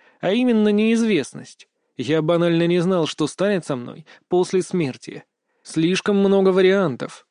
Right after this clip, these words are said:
Я мог снова переродиться монстром в одном из миров, или же в конкретном, том же самом, где и побывал. Мог превратиться в такого же, как Лис,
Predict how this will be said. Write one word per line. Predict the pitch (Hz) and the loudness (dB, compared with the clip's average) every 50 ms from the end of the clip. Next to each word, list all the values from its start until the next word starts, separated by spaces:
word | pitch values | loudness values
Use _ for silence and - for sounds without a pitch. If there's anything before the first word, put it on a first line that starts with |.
| _ _ _ _ - | _ _ _ _ -6
Я | 135 135 196 208 | -2 0 0 2
мог | 190 214 220 - - | 2 2 0 0 -2
снова | - 220 233 240 226 | 0 0 2 2 2
переродиться | 185 208 208 180 175 175 170 156 165 180 170 - 175 160 | 2 2 2 2 2 2 2 2 2 0 -2 -2 -2 0
монстром | 156 165 175 170 - - 165 151 151 | 0 0 -2 -2 -2 -2 -2 0 0
в | |
одном | 156 147 156 160 156 156 | 0 0 -2 -2 0 0
из | 143 135 | -2 -2
миров, | 135 127 120 123 131 131 - - _ _ _ _ _ _ | -4 -4 -4 -4 -4 -6 -8 -12 _ _ _ _ _ _
или | - 254 254 247 233 | -4 0 2 2 4
же | 208 208 | 2 2
в | 196 | 0
конкретном, | - - 156 143 131 - 131 127 135 - - 135 131 131 - _ _ _ _ | 0 -2 -2 -2 -2 -2 -2 -2 -2 -4 -4 -6 -8 -8 -10 _ _ _ _
том | - 269 254 196 | -2 0 2 2
же | 214 208 | 2 0
самом, | - 226 214 175 151 151 156 | 0 0 0 2 2 0 0
где | 156 156 151 156 | 0 0 2 2
и | 151 143 | 2 2
побывал. | - 156 156 170 180 165 - - - 156 _ _ _ _ _ _ _ - | 0 0 0 0 0 -2 -4 -8 -10 -16 _ _ _ _ _ _ _ -6
Мог | 139 139 156 170 165 - | -4 -2 -2 -2 -2 -2
превратиться | - 165 156 156 165 151 - 175 156 - 175 160 | 0 0 2 2 0 0 -2 -4 -4 -2 -4 -4
в | - | -2
такого | - 160 127 - 160 156 165 | -4 -2 0 0 0 2 2
же, | 151 170 | 0 0
как | 156 202 185 - | -2 -4 -4 -2
Лис, | 170 131 113 101 - - | -4 -6 -6 -6 -12 -20